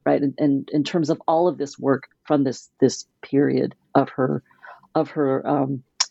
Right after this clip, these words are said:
of her, of her life in the early thirties. Um, and then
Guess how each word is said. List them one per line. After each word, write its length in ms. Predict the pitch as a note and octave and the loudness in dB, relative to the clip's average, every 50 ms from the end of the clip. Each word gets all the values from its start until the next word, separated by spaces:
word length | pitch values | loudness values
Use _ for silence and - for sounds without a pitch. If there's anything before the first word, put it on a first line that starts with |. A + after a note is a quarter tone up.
| _ _ _ _ _ _ _ _ _ _ | _ _ _ _ _ _ _ _ _ _
of 120 | - E3+ C#3 | -4 -2 0
her, 240 | D3+ D#3+ D3+ D#3 D#3 - | 0 0 0 0 0 0
of 140 | - E3 D3 | -2 -2 -2
her 120 | - E3+ D#3+ | -2 -2 0
life 440 | D3 F3 G3+ G#3 C#3 C3 - - - | 2 2 2 2 2 0 -4 -6 -4
in 80 | D#3 | -2
the 100 | C#3+ C#3 C#3 | -2 0 0
early 400 | D3 D#3 D3 D3 D3 C3+ C3 - _ _ _ - | 0 2 2 2 2 0 -2 -6 _ _ _ 0
thirties. 580 | D#3+ D3+ D3 C3+ C3 A#2+ G2+ - - - - - _ _ _ _ _ _ _ _ _ _ - | 4 4 4 4 2 -2 -6 -8 -10 -12 -14 -14 _ _ _ _ _ _ _ _ _ _ -4
Um, 480 | D3+ D3+ D3 D3 C#3+ C#3 C3+ C3+ C#3+ - _ _ _ _ _ _ _ _ _ _ _ _ _ _ _ _ _ _ _ _ _ - | -2 0 0 0 0 0 -2 -4 -8 -14 _ _ _ _ _ _ _ _ _ _ _ _ _ _ _ _ _ _ _ _ _ 0
and 160 | - G#3 G#3+ A3+ | 0 2 2 2
then 360 | B3 A#3+ B3 A#3+ A#3 G#3+ | 2 2 2 0 -2 -4